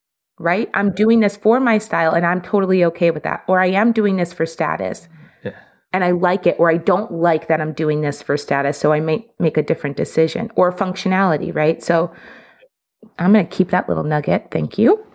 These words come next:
Speaker 2: Well, and what's interesting is two days later, he came back and he said, "You know, I really think I actually wanted to get this more status focused shoes." And I said,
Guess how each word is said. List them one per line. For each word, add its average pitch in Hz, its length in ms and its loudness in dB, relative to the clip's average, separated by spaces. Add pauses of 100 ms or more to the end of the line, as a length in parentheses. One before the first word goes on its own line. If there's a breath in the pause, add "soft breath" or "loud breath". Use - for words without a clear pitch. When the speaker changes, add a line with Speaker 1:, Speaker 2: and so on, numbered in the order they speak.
Speaker 2:
Well, 143 220 2
and 143 220 -2
what's 127 220 2
interesting 120 380 0
is 104 260 0 (180)
two 120 200 2
days 107 220 4
later, 101 240 6
he 98 80 0
came 98 220 0
back 92 260 0
and 107 60 -2
he 98 40 0
said, 98 220 2
"You 98 120 0
know, 98 380 2
I 95 60 0
really 98 360 2
think 95 280 0
I 92 100 4
actually 90 300 0
wanted 87 240 0
to 90 60 -4
get 85 240 -2
this - 280 -2 (120)
more 90 180 0
status 85 460 -2
focused 82 440 -4
shoes." 87 380 -4
And 95 100 -2
I 92 40 2
said, 98 280 0